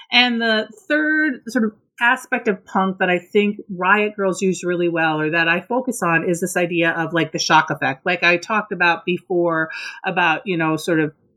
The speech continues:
writing about the World Trade Center or young women using the word cunt or using the word fuck, um, and, and using that vernacular and saying it in these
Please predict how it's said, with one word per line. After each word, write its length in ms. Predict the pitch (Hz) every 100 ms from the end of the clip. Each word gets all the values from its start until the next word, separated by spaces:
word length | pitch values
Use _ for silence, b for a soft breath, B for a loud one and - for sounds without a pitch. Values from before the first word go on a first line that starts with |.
| _ _ _ _ _ _ _ -
writing 300 | 202 202 208
about 200 | 196 190
the 80 | 196
World 260 | 190 190 190
Trade 300 | - 185 -
Center 400 | 160 151 147 B B -
or 120 | 220
young 380 | 214 226 226 214
women 440 | 202 208 196 185
using 480 | 175 170 202 196 202
the 80 | 190
word 300 | 180 180 175
cunt 440 | - 190 170 156 -
or 60 |
using 320 | 180 175 185
the 80 | 180
word 240 | 170 175 170
fuck, 380 | - 185 160 - - B B B -
um, 260 | 180 170
and, 160 | 180 185
and 200 | - 208
using 400 | 208 214 240 247
that 200 | 214 175
vernacular 680 | 175 175 170 185 - 175 160
and 200 | 160 170
saying 520 | 170 - 190 190 196
it 240 | 185 160 -
in 340 | 208 196 190 175
these 500 | 170 165 160 -